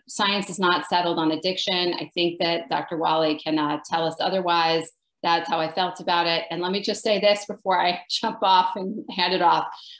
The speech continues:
Um, there is legislation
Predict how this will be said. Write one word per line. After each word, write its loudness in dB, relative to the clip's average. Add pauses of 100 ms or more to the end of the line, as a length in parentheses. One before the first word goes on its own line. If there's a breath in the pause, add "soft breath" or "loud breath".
(120)
Um, 4
there 2
is 6
legislation -2